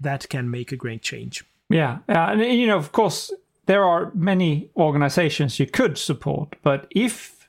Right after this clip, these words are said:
Speaker 2: you want to support us a little bit, you
Speaker 1: Yeah.
Speaker 2: could go to patreon dot com slash the E S P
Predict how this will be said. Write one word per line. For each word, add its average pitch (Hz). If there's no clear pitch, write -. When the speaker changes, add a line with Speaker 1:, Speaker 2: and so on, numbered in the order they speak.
Speaker 2:
you 135
want 135
to 151
support 143
us 190
a 156
little 147
bit, 135
you 175
Speaker 1:
Yeah. 170
Speaker 2:
could 156
go 156
to 143
patreon 151
dot 139
com 131
slash 127
the 139
E 139
S 127
P 117